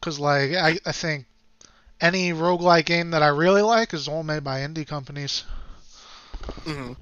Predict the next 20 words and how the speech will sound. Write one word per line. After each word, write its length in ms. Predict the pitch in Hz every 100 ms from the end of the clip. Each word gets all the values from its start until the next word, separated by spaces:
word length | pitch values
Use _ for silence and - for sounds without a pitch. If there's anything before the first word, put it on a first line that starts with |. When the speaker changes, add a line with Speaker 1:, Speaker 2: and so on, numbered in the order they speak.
| -
Speaker 1:
Or, 280 | 175 156 147
um, 400 | 139 135 131 131 127
you 80 | 147
know, 100 | 139
Devolver 560 | 127 135 147 151 147 139
Digital 400 | 151 139 143 135
makes 240 | 135 -
a 60 | -
couple 320 | 156 143 139
of 80 | 135
games 240 | 139 131
like 160 | 135 -
that, 240 | 135 143 -
which 400 | 147 - - 156
is 240 | 139 127
probably 340 | - 156 143 135
the 120 | 131
biggest 500 | 147 139 135 - 160
one 240 | 143 139
in, 320 | 135 127 127